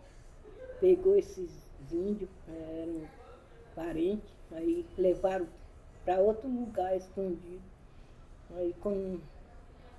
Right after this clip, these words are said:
nós vimos, quando nós foi subindo a ladeira, a mesma dita da ladeira que eu vi os índios vim descendo ontem, hoje já vi um, um índio descendo cortado também, outro índio.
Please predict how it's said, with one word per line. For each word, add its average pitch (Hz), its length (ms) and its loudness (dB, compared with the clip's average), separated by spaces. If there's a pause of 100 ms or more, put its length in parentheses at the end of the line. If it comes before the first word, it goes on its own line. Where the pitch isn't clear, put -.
(140)
nós 185 260 2 (120)
vimos, 180 360 -4
quando 185 220 2
nós 180 240 2
foi 233 220 6
subindo 190 420 -2
a 185 40 8
ladeira, 180 680 8
a 185 40 8
mesma 185 320 4
dita 185 300 2
da - 140 -6
ladeira - 420 -6
que 339 140 -8
eu 311 60 -2 (100)
vi 160 140 0
os 160 160 -8
índios 147 280 -12 (520)
vim 151 160 -2
descendo 165 680 -4 (1080)
ontem, 196 480 2 (840)
hoje 208 340 10
já 202 200 4
vi 180 200 -4
um, 220 260 -2 (460)
um 185 160 0
índio 196 360 0
descendo 190 640 4 (280)
cortado 156 560 -2 (420)
também, - 500 -6
outro 349 320 -4
índio. 320 240 -2